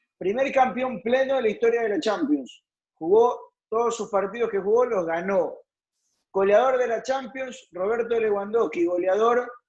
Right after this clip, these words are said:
de la Bundesliga, Lewandowski. Goleador de la Copa de la Liga, de la Bundesliga, Lewandowski. Ganador de todo. Bayern Múnich, segundo triplete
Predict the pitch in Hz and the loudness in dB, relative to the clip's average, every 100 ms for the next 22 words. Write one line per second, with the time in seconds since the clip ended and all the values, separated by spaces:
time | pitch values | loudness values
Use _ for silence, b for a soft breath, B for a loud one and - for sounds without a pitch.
0 | _ _ _ _ _ 175 196 190 185 180 | _ _ _ _ _ -2 0 0 0 -4
1 | 180 175 _ 170 180 185 180 180 - 190 | -6 -10 _ 0 4 6 4 2 -6 -6
2 | 202 208 262 262 247 214 208 233 202 190 | -2 -2 0 -2 0 0 0 0 0 0
3 | 185 180 214 226 208 170 226 226 208 208 | -2 -2 -2 0 0 0 -2 0 0 0
4 | 247 254 247 240 - - _ _ _ 160 | -2 0 2 2 -2 -18 _ _ _ -4
5 | 175 208 220 208 240 240 240 - - _ | -2 -2 -2 -4 0 0 0 -2 -20 _
6 | 175 190 190 214 220 170 147 _ _ - | -4 -2 0 2 2 0 -8 _ _ -14
7 | 175 170 180 175 190 208 254 262 233 - | -12 -6 -6 -4 2 4 6 4 2 2
8 | 247 202 165 - _ _ - 185 208 208 | 4 2 0 -6 _ _ -8 -4 -2 -4
9 | 254 254 226 - 190 233 233 190 185 220 | -4 -8 -10 -8 -6 -2 -2 -2 -4 0
10 | 226 220 214 | 0 0 -2